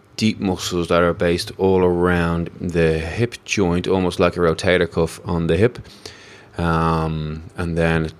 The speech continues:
how they work in sync to the abdominals. A really interesting, uh, lecture. Um, will really tell you how to teach kind of people how to connect their, basically how to connect their floor to the,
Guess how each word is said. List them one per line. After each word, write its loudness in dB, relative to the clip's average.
how 0
they 2
work 0
in -4
sync -4
to 0
the -4
abdominals. 0
A -2
really 6
interesting, 0
uh, 4
lecture. 0
Um, 0
will 2
really 2
tell 2
you 6
how -2
to -8
teach -6
kind -8
of -12
people -4
how -2
to -2
connect -4
their, 2
basically 2
how 0
to -8
connect -2
their 0
floor 2
to -8
the, -16